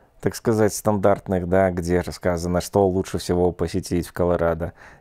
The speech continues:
я считаю, что это место заслуживает того, чтобы сюда приехать. Возможно, его нет просто потому, что не на каждой машине сюда приедешь,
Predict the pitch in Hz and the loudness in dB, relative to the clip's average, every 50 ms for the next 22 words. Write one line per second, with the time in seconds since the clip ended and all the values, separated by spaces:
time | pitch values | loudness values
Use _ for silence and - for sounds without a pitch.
0 | _ - 92 101 104 101 - - 101 92 - - 92 92 92 92 90 - - - | _ 0 2 2 2 2 0 -2 -2 0 2 2 2 4 4 2 0 0 -2 0
1 | 104 104 110 104 - 104 92 90 90 90 85 - 107 101 98 113 143 143 117 - | 2 2 2 2 2 0 0 0 0 -2 -2 0 0 0 2 2 2 2 0 0
2 | - 92 95 87 85 87 87 85 80 76 - - 82 82 80 - - 82 80 78 | 0 -2 0 0 0 0 0 0 0 0 -2 -2 -2 -2 -2 -4 -6 -6 -4 -4
3 | 82 - - 80 78 76 76 76 73 73 - - - - 85 80 76 71 - - | -6 -6 -6 -8 -8 -6 -6 -6 -6 -8 -8 -6 -6 -4 -4 -4 -4 -8 -8 -10
4 | - - - - - - - - - - _ - - 156 151 170 165 151 135 131 | -12 -14 -14 -16 -20 -20 -20 -20 -20 -10 _ 0 0 2 2 2 0 0 2 2
5 | 127 120 117 110 110 107 107 110 120 113 - - 104 98 - - 92 - 87 - | 2 2 2 4 4 2 2 2 0 0 0 0 0 0 0 -2 -4 -4 -4 -2
6 | 98 95 95 92 - - - 92 92 92 92 95 87 87 82 - 98 92 90 87 | 0 0 0 0 -2 -2 -2 -2 0 0 -2 -2 -2 -2 -2 -2 -2 -2 -2 -2
7 | 90 90 90 90 - - 87 87 90 - - 95 95 95 101 - 110 135 - 214 | -2 -2 -2 -4 -4 -4 -6 -6 -6 -6 -6 -6 -6 -4 -4 -2 -2 0 0 0
8 | 196 180 170 160 - - | 0 0 -2 -2 -4 -8